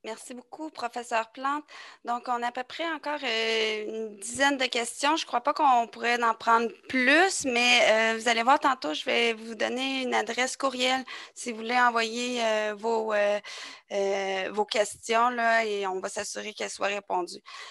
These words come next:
Donc, je vais, euh, je vais poursuivre avec celles qui sont déjà écrites. Donc, on dit, euh, « Les réactions sont dictées par les surfaces exposées,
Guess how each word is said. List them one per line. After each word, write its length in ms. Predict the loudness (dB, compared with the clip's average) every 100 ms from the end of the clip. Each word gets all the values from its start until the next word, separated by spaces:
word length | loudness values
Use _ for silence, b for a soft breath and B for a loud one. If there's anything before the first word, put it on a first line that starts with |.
| B
Donc, 120 | -10
je 120 | -8 -2
vais, 640 | 0 2 0 0 -2 -4
euh, 40 | -6
je 120 | -10
vais 60 | -10
poursuivre 460 | -12 -14 -8 -6 -2
avec 240 | -4 -6
celles 220 | -10 -10
qui 100 | -10
sont 120 | -12
déjà 400 | -12 -10 -8 -8
écrites. 640 | -8 -12 -14 -12 -6 -6 -4
Donc, 200 | -6 -6
on 100 | -10
dit, 360 | -6 -2 0 0
euh, « 140 | 0 2
Les 160 | 4
réactions 540 | 6 6 4 2 0 2
sont 160 | 0
dictées 400 | -2 -6 0 0
par 200 | 4 4
les 180 | 4 -2
surfaces 500 | -4 -4 2 2 2
exposées, 720 | -4 -4 -4 -2 -2 0 -2